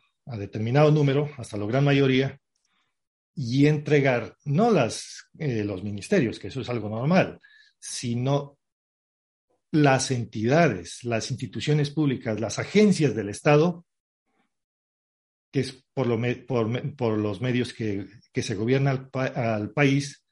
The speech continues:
a esos miembros del Congreso. Y por lo tanto, ahí termina la separación de poderes, porque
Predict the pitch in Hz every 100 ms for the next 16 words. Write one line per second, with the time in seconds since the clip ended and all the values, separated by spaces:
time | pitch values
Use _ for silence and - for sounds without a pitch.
0 | _ _ _ _ _ _ _ _ _ _
1 | _ _ 170 180 175 170 156 160 143 143
2 | 139 131 131 127 170 123 - _ _ _
3 | _ _ _ _ _ _ _ _ _ _
4 | 151 143 123 120 151 151 151 - 135 131
5 | 139 123 147 151 147 127 127 120 110 127
6 | 131 127 113 160 175 180 - - _ _
7 | _ _ _ _ _ 147 120 - 131 131